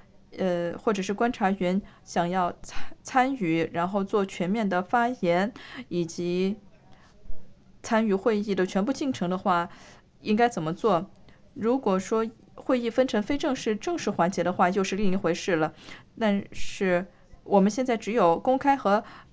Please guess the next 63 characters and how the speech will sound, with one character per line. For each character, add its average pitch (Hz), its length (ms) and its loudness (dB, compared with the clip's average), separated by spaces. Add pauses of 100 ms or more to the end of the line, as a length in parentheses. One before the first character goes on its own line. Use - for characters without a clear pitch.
(160)
闭 330 160 2
门 180 300 4
会， 175 380 0 (200)
所 202 260 0
以 196 340 -2 (380)
也 185 400 2 (100)
没 202 280 0
有 190 340 4
关 220 240 0
于 214 100 0
观 - 160 2
察 240 140 2
员 220 140 0
参 247 180 -2
与 202 60 2
非 330 160 0
正 466 140 0
式 202 120 0
会 175 220 0
议 165 180 -4
的 156 220 -2
要 180 200 2
求， 170 300 4 (220)
这 330 100 2
是 311 140 0
一 262 80 -4
个 262 120 2
全 208 220 0
新 349 260 -6
的 170 400 4
想 170 300 0
法， 165 260 2 (220)
而 208 100 2
且 233 280 -2 (100)
以-， 240 320 -6
以 202 100 -2
前 220 220 -2
也 233 300 0
没 180 100 -2
有 320 140 2
想 160 180 0
到 196 80 4
会 311 160 -2
有 180 140 2
这 - 120 -4
样 233 160 4
的 175 140 -2
一 165 160 -6
个 175 160 0
建 180 300 -4
议， 165 60 -6
因 220 220 -2
此 165 240 -6
使 175 220 0
我 180 180 0
们 165 320 -2 (120)
面 196 240 -2
临 160 120 -6
了 180 120 -6
一 190 140 -8
些 202 140 -4
障 202 220 -2
碍。 180 280 -2